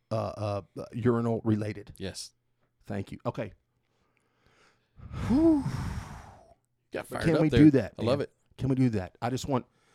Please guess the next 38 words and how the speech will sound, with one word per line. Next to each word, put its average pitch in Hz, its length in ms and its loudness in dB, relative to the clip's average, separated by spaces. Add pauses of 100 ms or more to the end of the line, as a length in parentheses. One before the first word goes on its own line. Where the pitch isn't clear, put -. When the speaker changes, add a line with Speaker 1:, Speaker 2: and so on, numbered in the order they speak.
(580)
Speaker 1:
you 107 60 -10
know 107 120 -4
what? 117 140 -6 (180)
Speaker 2:
Spread 185 320 -2
the 170 60 4
word, 151 340 4
right? 107 120 0
Speaker 1:
Yeah, 156 180 0
yeah, 160 240 -2
exactly. 143 460 -4
Or 180 140 8
if 170 120 0
you 208 160 2
are 185 80 6
that 170 180 -4
guy, 175 160 0
if 170 120 -2
you've 180 100 -2
done 147 160 2
it 175 40 -2
before, 202 380 -6
that's 190 220 0
okay. 185 360 0 (160)
<clears throat> - 20 -16 (120)
You 214 140 2
are 143 60 4
grandfathered 170 640 -2
in, 151 160 4
man. 151 220 2
It, 160 140 -4
it, 165 140 -4
it 170 120 0
wasn't 175 280 -2
a - 20 -2
law 147 300 -4
till - 300 -4
just - 240 -4
now. 104 300 -6